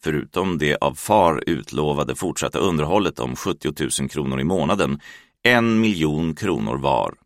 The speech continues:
Vi hoppas att denna gåva från oss ska avsluta alla juridiska krav och förhoppningsvis försona familjen,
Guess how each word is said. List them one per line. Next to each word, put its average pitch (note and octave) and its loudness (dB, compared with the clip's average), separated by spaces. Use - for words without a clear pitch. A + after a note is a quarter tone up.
Vi E2+ 0
hoppas E2+ 0
att - -6
denna E2+ 0
gåva D2+ 2
från E2+ -4
oss D2 -2
ska - -2
avsluta F2 2
alla C#2+ 0
juridiska D2 -2
krav B1+ 0
och - -8
förhoppningsvis D2 -2
försona E2 0
familjen, A1 -2